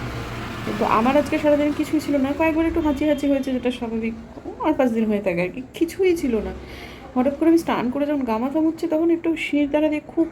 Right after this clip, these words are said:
ঠান্ডা একটা স্রোত বয়ে গেল, আহ, মানে একটু কেঁপে গেলাম, এরকম একটা মনে হলো। হ্যাঁ,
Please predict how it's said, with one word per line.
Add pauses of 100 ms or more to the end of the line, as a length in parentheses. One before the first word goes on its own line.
ঠান্ডা
একটা
স্রোত
বয়ে
গেল,
আহ, (460)
মানে
একটু
কেঁপে
গেলাম,
এরকম
একটা
মনে
হলো।
হ্যাঁ,